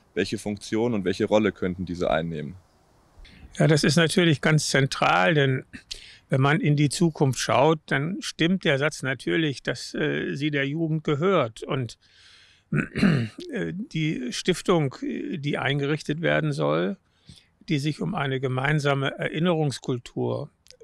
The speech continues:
Speaker 2: äh, in Deutschland und Namibia, äh, kümmern soll, hat auch expressis verbis, das steht auch in der Joint Declaration drin,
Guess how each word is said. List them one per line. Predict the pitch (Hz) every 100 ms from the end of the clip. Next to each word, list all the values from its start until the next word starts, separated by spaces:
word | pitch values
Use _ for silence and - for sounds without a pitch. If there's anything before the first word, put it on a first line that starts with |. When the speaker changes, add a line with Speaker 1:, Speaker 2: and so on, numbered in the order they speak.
| -
Speaker 2:
äh, | 127 135
in | 135
Deutschland | 139 127 143 - 143 151
und | 151
Namibia, | 139 131 131 139 143 135 127 123 -
äh, | - 139 - 143 139
kümmern | 131 127 143
soll, | 143 151 160 170 - - - _ _ _
hat | - -
auch | 160 139 -
expressis | 131 - 156 - 131
verbis, | - 131 165 147
das | 127
steht | - 147 -
auch | 139 147
in |
der | 123 123
Joint | 127 135 139
Declaration | 135 127 131 139 151 160 131
drin, | 120 156 175